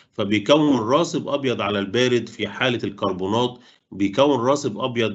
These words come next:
بعد التسخين في حالة البيكربونات، وفي الحالتين الراصب هو كربونات المغنيسيوم، وده بيدوب في حمض الهيدروكلوريك المخفف. استخدمنا بعد كده كاشف تاني اللي هو نترات الفضة للتمييز ما بين الكبريتيت والكبريتيد.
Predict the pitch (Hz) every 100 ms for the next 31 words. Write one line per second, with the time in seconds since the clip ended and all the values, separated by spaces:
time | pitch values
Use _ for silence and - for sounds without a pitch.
0 | 90 123 131 113 107 101 98 120 117 104
1 | 101 98 - 110 104 98 92 113 113 98
2 | 101 104 98 85 95 98 110 90 - 139
3 | 156 151 - - - 104 104 127 127 104
4 | 101 117 120 117 - _ - 107 98 95
5 | 98 107 123 131 - 113 101 95 101 143
6 | - 165 170 - _ - 95 120 131 110
7 | 101 120 117 - 101 131 127 110 98 107
8 | 104 98 95 95 101 101 101 - - 113
9 | 110 104 92 - - - - 117 - 123
10 | 196 160 143 123 165 156 - 160 151 -
11 | 147 131 110 101 104 131 120 107 101 117
12 | 131 131 101 143 147 170 156 110 113 104
13 | 123 139 113 104 117 123 110 107 101 131
14 | 131 117 110 104 - 151 165 165 190 -
15 | 123 110 104 123 113 113 113 131 104 -